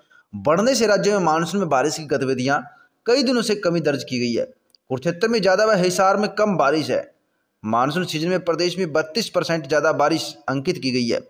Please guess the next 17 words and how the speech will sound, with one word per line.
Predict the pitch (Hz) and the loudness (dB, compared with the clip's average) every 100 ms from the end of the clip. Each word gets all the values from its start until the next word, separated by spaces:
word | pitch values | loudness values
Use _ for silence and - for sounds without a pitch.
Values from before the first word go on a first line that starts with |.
| _ _ _ | _ _ _
हिसार, | 123 147 147 156 | -8 2 2 4
जिंद | 156 160 | 2 0
व | 160 | 0
फतेहाबाद | 139 156 156 156 | 0 0 2 2
में | 170 202 - - _ - | 2 -2 -6 -20 _ -10
सामान्य | - 202 240 254 | -2 0 2 0
से | 233 | -2
कम | 214 185 | 0 2
बारित-, | 151 160 170 - - _ _ - | 2 2 -2 -8 -14 _ _ -4
बारिश | 127 170 170 | 0 2 0
अंकित | 143 147 190 | 0 0 -2
की | - 127 | -2 -2
गई | 127 123 | 0 0
है। | - - _ _ - | -2 -6 _ _ -8
नौ | 113 127 160 | -2 0 2
जिलों | 180 196 | 2 2
में | 208 220 | 2 -2